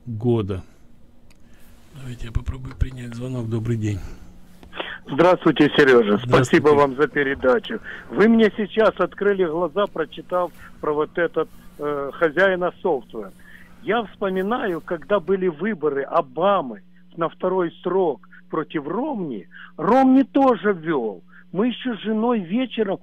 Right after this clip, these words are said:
Speaker 2: у меня так давление поднялось от, от внезапности. Как это так? Он вел, и вдруг он проигрывает, Обаме проиграл. А оказывается, эта система уже тогда была куплена для этих всех дел.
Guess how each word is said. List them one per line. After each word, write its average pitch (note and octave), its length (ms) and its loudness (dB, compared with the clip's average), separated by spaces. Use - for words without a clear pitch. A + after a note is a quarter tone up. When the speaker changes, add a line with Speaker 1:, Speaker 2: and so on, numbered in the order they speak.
Speaker 2:
у F3 60 -10
меня G#3+ 180 4
так G#3+ 200 0
давление A#3 480 2
поднялось G3+ 580 -2
от, G3 220 -2
от F#3+ 200 -2
внезапности. F#3 840 -2
Как G#3+ 220 -2
это G#3+ 220 -2
так? F#3+ 260 0
Он G3+ 140 -2
вел, B3 280 -2
и A3 80 -4
вдруг G#3 300 -4
он A3+ 140 -2
проигрывает, D3 720 -6
Обаме C#3+ 420 -8
проиграл. - 640 -16
А E3+ 120 2
оказывается, B3+ 840 0
эта B3 280 -4
система B3+ 460 -2
уже A#3 220 0
тогда A3+ 340 -2
была G#3+ 240 -2
куплена D#3+ 540 -8
для G#3 160 4
этих F#3+ 260 -4
всех D#3+ 320 -2
дел. A2 280 -4